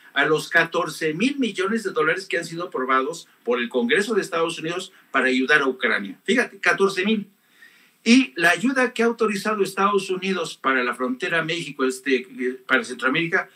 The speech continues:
apenas llegan ochocientos sesenta millones de dólares en el último presupuesto del, de, para este año. Bueno, entonces,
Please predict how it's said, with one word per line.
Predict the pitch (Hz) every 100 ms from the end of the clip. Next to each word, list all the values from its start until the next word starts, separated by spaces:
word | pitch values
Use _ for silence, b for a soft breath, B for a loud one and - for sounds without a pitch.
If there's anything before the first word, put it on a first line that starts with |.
| b b
apenas | - 190 196 190
llegan | 196 196
ochocientos | 175 - 147 - 196 196 190
sesenta | 151 156 165 175
millones | 135 120 147 131
de | 120
dólares | 165 180 196 B B -
en | 135
el | 135
último | 202 - 151
presupuesto | 117 110 120 - - - 110
del, | 110 98
de, | 110 101
para | 104 117
este | 131 - 104
año. | 95 - - B B B -
Bueno, | 147 139 -
entonces, | 147 202 220 202 214 -